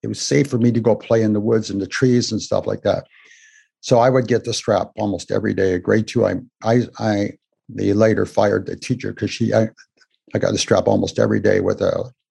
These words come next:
with a canvas set belt strap with canvas and rubber about a half inch,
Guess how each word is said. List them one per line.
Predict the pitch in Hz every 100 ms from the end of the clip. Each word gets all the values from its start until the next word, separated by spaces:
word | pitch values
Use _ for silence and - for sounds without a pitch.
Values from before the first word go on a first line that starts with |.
| -
with | 101
a | 95
canvas | - 131 123 98
set | - 117 -
belt | 117 107 107
strap | - 117 104 -
with | - - _ - 120 -
canvas | 123 113 -
and | 101
rubber | 104 95
about | 92 95
a | 87
half | 110 107
inch, | 110 98 -